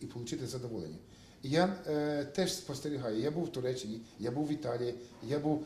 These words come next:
в Хорватії, я був на, е, футбольних матчах. І там, а ми х-, сьогодні, е, от, даємо оцінку якраз, е, європейській спільноті і діям тих інститутів.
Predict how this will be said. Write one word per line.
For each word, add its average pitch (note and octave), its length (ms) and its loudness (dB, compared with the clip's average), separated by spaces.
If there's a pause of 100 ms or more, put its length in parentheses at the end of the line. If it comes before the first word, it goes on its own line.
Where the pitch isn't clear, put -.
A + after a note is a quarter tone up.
(120)
в - 40 -14
Хорватії, B2+ 600 2 (200)
я A#2+ 140 0
був D#3 160 4
на, D3 200 2 (220)
е, C3 140 0
футбольних C#3+ 440 0 (120)
матчах. A2+ 300 -4 (580)
І B2+ 200 -2
там, F#3 320 -2 (640)
а G#2 80 -8
ми A#2+ 120 -2
х-, C3+ 260 -4
сьогодні, B2+ 320 -4
е, A#2+ 560 -6
от, A2+ 60 -6 (200)
даємо C#3 280 0 (160)
оцінку C3+ 520 -4
якраз, A#2 460 0 (320)
е, A2+ 100 -2
європейській A2+ 560 -2
спільноті B2+ 600 -2 (260)
і C#3+ 80 -2
діям D3+ 380 2 (180)
тих D3 160 2 (200)
інститутів. C#3+ 560 -4